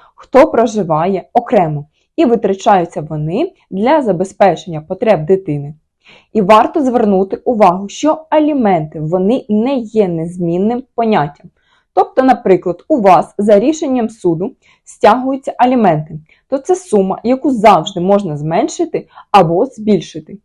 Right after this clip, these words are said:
І сьогодні ми поговоримо саме, як збільшити розмір аліментів. Наприклад, у дві тисячі п'ятнадцятому році ви отримали рішення суду, за яким стягується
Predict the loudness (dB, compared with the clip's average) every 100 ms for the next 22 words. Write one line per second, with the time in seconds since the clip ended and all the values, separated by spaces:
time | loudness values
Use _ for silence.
0 | _ -20 _ -4 0 0 2 2 2 2
1 | 0 0 -2 -2 -2 0 0 -2 -6 -8
2 | _ -2 2 2 2 0 0 0 -6 -4
3 | 0 0 -2 -14 -10 -4 2 2 2 -4
4 | -2 0 2 0 0 -4 -14 _ _ _
5 | _ 0 2 0 -2 -2 -2 -2 -2 -2
6 | -4 -4 -10 -6 -2 -2 -2 -6 -2 -2
7 | -2 -6 -10 _ _ -2 0 0 -2 0
8 | -2 0 -2 -4 -4 -4 -6 -6 -6 -4
9 | -4 -4 -8 -2 2 2 2 0 -2 -2
10 | -8 0 2 2 -2 -4 -4 -4